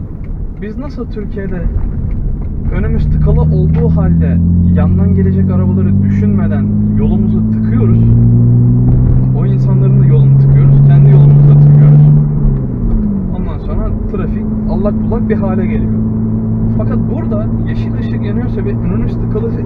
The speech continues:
ilerlemiyorsunuz ve bir Allah'ın kulu korna çalmıyor arkadaşlar.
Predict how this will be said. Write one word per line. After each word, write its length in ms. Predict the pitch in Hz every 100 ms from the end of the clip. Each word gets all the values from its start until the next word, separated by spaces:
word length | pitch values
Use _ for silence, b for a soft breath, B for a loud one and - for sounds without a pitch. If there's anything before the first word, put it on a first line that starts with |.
| -
ilerlemiyorsunuz 760 | 170 190 214 - - - - - -
ve 360 | - - - -
bir 140 | - - -
Allah'ın 440 | 220 - 202 196 -
kulu 200 | 202 220 - - - - - - - - - - - -
korna 400 | 233 - 113 -
çalmıyor 560 | 113 208 - - 110
arkadaşlar. 480 | 110 110 - 107 104